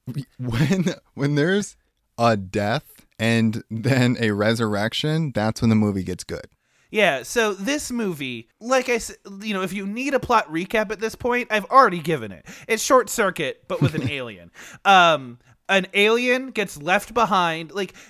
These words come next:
Speaker 2: that's the thing is, like, you can look into, like, the lore for a bunch of this stuff. Like, if you look this movie up on Wikipedia, it tells you that, like, E T was part of an exploration mission, and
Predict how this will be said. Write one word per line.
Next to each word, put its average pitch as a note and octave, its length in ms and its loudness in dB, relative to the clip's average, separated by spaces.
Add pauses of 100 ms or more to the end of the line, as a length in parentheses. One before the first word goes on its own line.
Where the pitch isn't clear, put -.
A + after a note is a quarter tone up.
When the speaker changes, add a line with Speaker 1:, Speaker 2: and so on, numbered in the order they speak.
(120)
Speaker 2:
that's C#4+ 220 2
the D#4 60 -4
thing C4+ 140 -6
is, A#3 80 -8
like, A3 140 -6
you G#3 340 -8
can C4 240 -6
look F3+ 380 -6
into, F3 320 -6
like, D#3 280 -6
the D#3 220 -6
lore C3 460 -8
for F#3 200 -6
a F3+ 60 -4
bunch F#3+ 240 -6
of G3 80 -16
this G3+ 120 -12
stuff. G#3 180 -4
Like, G3+ 160 -8
if G3+ 100 -8
you G3+ 140 -10
look G#3+ 200 -6
this A#3 160 -10
movie F3+ 300 -4
up F3 140 -4
on C3+ 120 -6
Wikipedia, C#3+ 720 -8 (320)
it F3 180 -6
tells F#3 280 -4
you F#3 100 -4
that, F3 180 -4
like, E3+ 280 -4 (500)
E A3 240 -2
T B3+ 280 -4
was F3+ 160 -4
part D#3+ 260 -2
of D#3 100 -6
an D#3+ 160 -8 (120)
exploration G#3+ 920 -4
mission, A#2 500 -8 (320)
and D3 520 -4